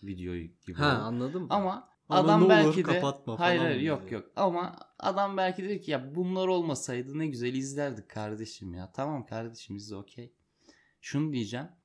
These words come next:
Speaker 1: Hani dedin ya işte mesela bir şey oluyor. Ee,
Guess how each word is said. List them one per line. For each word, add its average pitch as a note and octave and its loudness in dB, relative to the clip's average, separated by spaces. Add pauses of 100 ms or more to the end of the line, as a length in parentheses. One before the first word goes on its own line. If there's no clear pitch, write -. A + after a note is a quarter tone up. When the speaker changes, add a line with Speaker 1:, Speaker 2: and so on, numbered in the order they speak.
(160)
Speaker 1:
Hani B2 2
dedin C#3 0
ya G#2+ -4 (120)
işte - -8
mesela A2+ -2
bir A#2+ -2
şey D3+ -2
oluyor. C3 -2 (340)
Ee, G2+ -2